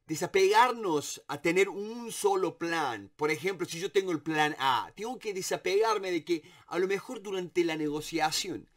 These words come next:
me doy cuenta y descubro que me conviene el plan B. Y eso es importante. Entonces, si,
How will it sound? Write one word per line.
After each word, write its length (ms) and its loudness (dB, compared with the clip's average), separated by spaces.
me 140 0
doy 160 -6
cuenta 320 0
y 40 2
descubro 960 -2
que 120 -10
me 120 -6
conviene 360 -6
el 60 -10
plan 240 -10
B. 240 -18
Y 120 0
eso 340 2
es 180 -2
importante. 720 -12
Entonces, 400 -4
si, 360 -8